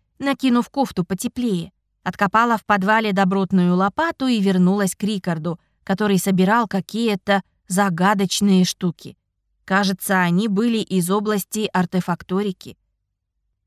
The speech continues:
Привязка Дрю к месту убийства условная, эмоциональная в основном.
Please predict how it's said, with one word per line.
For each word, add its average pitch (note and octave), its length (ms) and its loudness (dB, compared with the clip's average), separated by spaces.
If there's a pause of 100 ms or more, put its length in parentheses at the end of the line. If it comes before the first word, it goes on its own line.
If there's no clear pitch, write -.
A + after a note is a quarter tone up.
Привязка B3+ 580 -2
Дрю A#3+ 240 -2
к A3+ 80 -8
месту A#3 400 -2
убийства A#3 760 0
условная, F3+ 800 -4 (340)
эмоциональная D4 920 0
в D#3+ 60 -4
основном. F#3+ 580 -2